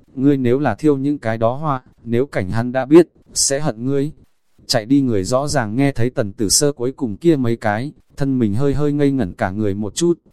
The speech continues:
theo sau đó là càng mau chạy đi. Tần Tuyết cuối cùng không có thể đi vào thư phòng thiêu những cái đó bức họa,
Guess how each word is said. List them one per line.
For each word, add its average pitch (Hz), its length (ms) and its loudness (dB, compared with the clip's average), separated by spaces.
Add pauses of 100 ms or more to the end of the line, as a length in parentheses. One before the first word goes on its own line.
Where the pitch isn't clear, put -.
(140)
theo 143 180 -2
sau 143 200 2
đó 120 180 2
là 139 160 0
càng 104 300 -2
mau 139 160 -2
chạy 113 200 -2
đi. 156 300 -2 (500)
Tần 101 160 -4
Tuyết 196 220 2
cuối 123 160 -4
cùng 117 240 -6
không 143 220 -8
có 123 140 -6
thể 123 200 0
đi 147 180 4
vào 110 220 -2
thư 151 180 -2
phòng 104 260 -6
thiêu 147 200 2
những 139 220 -2
cái 113 200 -4
đó 113 140 0
bức 175 180 -2
họa, 143 260 -4